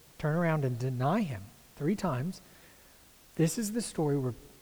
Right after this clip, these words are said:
where Jesus appears to his disciples and then has this conversation with Peter, almost reinstating him, reaffirming him,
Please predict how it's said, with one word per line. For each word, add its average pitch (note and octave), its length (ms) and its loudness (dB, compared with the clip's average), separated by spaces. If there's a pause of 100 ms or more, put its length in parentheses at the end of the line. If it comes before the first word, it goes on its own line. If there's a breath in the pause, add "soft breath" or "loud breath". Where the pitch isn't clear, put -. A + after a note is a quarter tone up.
where B2 140 -4
Jesus F#3 540 0
appears F#3+ 380 2
to G3+ 120 -2
his F#3+ 120 -2
disciples F3+ 500 -6
and B2+ 120 -2
then A#2+ 100 0
has C#3 380 -4
this E3 160 -2
conversation C3+ 600 -4
with B2 160 -6
Peter, C#3+ 340 0 (640 loud breath)
almost D#3 280 -2
reinstating D3 1000 2
him, E3+ 260 -2 (880)
reaffirming D3 760 2
him, D#3+ 300 2